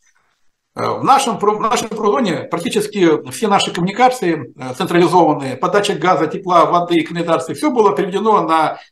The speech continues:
те или иные офшорные дела. Э, специально обученные молодые ребята получили собственность в разных, э, островах. И лет через двадцать всё это грохнулось.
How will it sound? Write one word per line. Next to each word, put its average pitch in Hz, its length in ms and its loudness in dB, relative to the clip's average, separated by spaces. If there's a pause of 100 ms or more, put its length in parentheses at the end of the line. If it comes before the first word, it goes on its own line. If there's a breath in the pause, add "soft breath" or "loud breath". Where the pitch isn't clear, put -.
те 202 80 -6
или 180 100 -4
иные 170 180 2
офшорные 156 420 0
дела. 254 400 4 (340 loud breath)
Э, 143 280 -2
специально 202 440 2
обученные 156 600 4
молодые 165 420 4
ребята 165 360 2
получили 151 400 0
собственность 139 520 -2
в 143 220 0
разных, 147 460 2
э, 139 180 -4
островах. 262 640 2 (440 loud breath)
И 262 380 2
лет 254 200 0
через 220 180 2
двадцать 220 380 2
всё 214 160 2
это 175 120 2
грохнулось. 143 540 -2